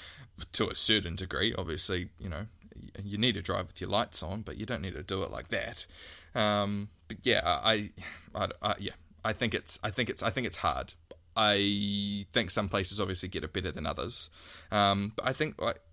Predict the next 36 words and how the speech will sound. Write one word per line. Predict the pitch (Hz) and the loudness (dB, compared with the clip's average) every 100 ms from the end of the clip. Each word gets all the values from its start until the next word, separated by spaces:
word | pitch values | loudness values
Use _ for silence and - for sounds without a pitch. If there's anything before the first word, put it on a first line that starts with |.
| - | -14
you | 123 117 | -4 0
know, | 92 | 2
I | |
think | 117 147 | 2 -2
it | 143 | -2
comes | 165 151 | -2 0
down | 147 139 | 2 0
to | 120 | 0
the | |
training | 98 - 110 123 90 85 101 - | -2 2 4 4 2 0 -4 -2
and, | 107 110 104 101 92 - - - - | 2 4 4 2 -2 -10 -20 -20 -10
uh, | 87 - - - | -10 -8 -14 -8
you | 131 | 0
know, | 113 | 2
a | 120 | 4
big | 131 123 | 0 0
discussion, | 120 127 117 110 | 0 2 2 0
obviously, | 104 110 - 107 101 - - - - | 0 0 2 2 0 -4 -16 -8 0
with | 113 | 4
what | 107 98 | 4 4
has | 117 104 | 4 4
happened | 104 98 107 | 4 2 2
over | 98 95 | 2 0
the | |
past | - 104 98 - | 0 2 2 0
few | 104 | -4
years | 101 101 110 | 2 2 2
with | 104 - | -2 -4
policing, | 107 101 - 98 | 0 0 0 0
especially | - 104 95 104 98 | -2 0 0 0 0
in | 95 | 0
the | 92 | 0
U | 95 95 | -2 0
S | 98 - 120 | 0 0 0
and | 104 | -2
things, | 101 98 98 95 - | 0 -2 -2 -4 -8